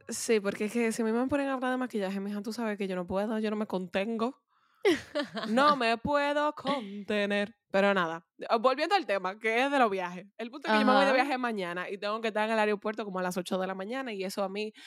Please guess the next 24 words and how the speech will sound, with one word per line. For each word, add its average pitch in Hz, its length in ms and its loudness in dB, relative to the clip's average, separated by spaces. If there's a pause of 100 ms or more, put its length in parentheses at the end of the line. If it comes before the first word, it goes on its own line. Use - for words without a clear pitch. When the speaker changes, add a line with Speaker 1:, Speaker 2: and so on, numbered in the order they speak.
(220)
Speaker 1:
me 190 80 0
hace 196 200 -2
feliz, 180 400 0
porque - 220 -10
a 170 40 -6
mí 175 80 -6
no 190 80 -2
me 220 100 -2
importa 254 640 -2
tener 214 260 -4
que 226 60 -6
levantarme 226 320 -2
a 220 60 0
las 214 100 -4
cinco 214 260 -4
de 233 80 -2
la 233 60 -6
mañana 233 280 -2
si 185 120 -4
es 180 100 -6
para 170 160 -6
irme 170 220 -6
de 156 100 -6
viaje. - 480 -8